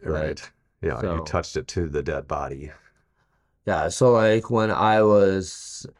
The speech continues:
Speaker 1: in the Holy Land or whatever, or even in Rome, like, you take, I would take a rosary around and touch it to the different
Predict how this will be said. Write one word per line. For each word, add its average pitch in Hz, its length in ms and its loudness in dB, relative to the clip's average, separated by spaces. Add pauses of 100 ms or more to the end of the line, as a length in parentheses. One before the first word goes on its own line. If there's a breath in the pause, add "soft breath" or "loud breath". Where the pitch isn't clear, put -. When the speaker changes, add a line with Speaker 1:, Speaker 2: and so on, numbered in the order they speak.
(400 soft breath)
Speaker 1:
in 104 140 -2
the 101 100 0
Holy 107 380 2
Land 90 480 -4
or 85 260 -2
whatever, 85 560 -2
or 104 260 0
even 127 280 4
in 87 160 -2
Rome, 85 420 -2
like, 85 220 -4
you 90 160 -4
take, - 260 -4
I 95 120 0
would 90 140 -4
take 95 200 -6
a 90 60 -2
rosary 85 460 -2
around 82 400 -6
and 80 140 -10
touch 73 300 -8
it 71 160 -12
to 98 160 -8
the 90 140 -12
different 71 440 -12